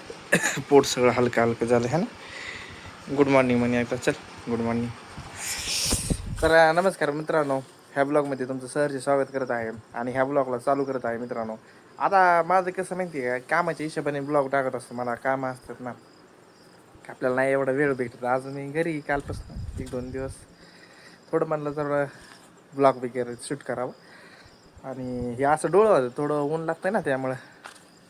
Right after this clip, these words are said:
हे बघा, दसऱ्याची तयारी झालेली, कपडे ही घातल्या सुकायला तिथं. अं, ऊनच नव्हतं दोन चार दिवस झालं, सारखं पाऊस पडतोय.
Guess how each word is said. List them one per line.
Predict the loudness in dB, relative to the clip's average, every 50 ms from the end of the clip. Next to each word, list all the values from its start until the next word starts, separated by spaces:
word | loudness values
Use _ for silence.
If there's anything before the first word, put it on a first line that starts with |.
| -20 -20 -20 -20 -6 _ 8
हे | 10
बघा, | 10 10 10 8
दसऱ्याची | 8 8 6 6 6 6 2 2 0 2 4
तयारी | 6 8 8 8 6 4 4 2 2
झालेली, | 2 2 2 2 2 0 0 -2 -6 -8 -4 0 2 2 2 2 -2 -8 -14 -6 -4
कपडे | -4 -4 -2 0 0 0
ही | 2 0 0 2
घातल्या | 2 2 2 0 0 -2 0
सुकायला | 0 0 2 2 2 2 2 0
तिथं. | -2 -4 -4 -4 -6 -6 -8 -14 -6 -2
अं, | 2 6 8 8
ऊनच | 10 8 8 8
नव्हतं | 6 6 6 6
दोन | 4 4 4 4
चार | 4 4 2
दिवस | 4 6 4 4 4 2
झालं, | 0 -2 -6 -6 -8
सारखं | -4 -2 -2 -2 -2 -4 -6
पाऊस | -4 -4 -4 -4 -4
पडतोय. | -6 -10 -10 -10 -10 -10 -10 -10